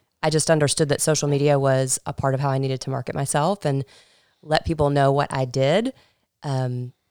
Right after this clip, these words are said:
so I've always just tried to keep that at the forefront. I've tried to make sure that anything I ever post has some value to it. It's not just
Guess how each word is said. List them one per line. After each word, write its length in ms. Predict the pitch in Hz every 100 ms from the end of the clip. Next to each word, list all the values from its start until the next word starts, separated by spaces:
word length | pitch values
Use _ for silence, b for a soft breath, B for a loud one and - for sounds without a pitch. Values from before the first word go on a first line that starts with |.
| _
so 140 | -
I've 120 | 170 165
always 240 | 170 170
just 100 | 160
tried 100 | 170
to 60 | 151
keep 160 | 151
that 100 | 147 135
at 60 |
the 60 | -
forefront. 480 | 139 127 - 135 - _ _ 135
I've 100 | -
tried 220 | 160 147
to 160 | 143 139
make 240 | 160 165
sure 240 | - 180 165
that 180 | 151
anything 360 | 156 156 170 151
I 80 | 143
ever 220 | 143 156
post 440 | 147 143 151 - -
has 180 | 131
some 180 | - 143
value 320 | 135 135 139
to 220 | 135 147 151
it. 160 | 170 -
It's 220 | - -
not 220 | 131 -
just 420 | 139 131 - -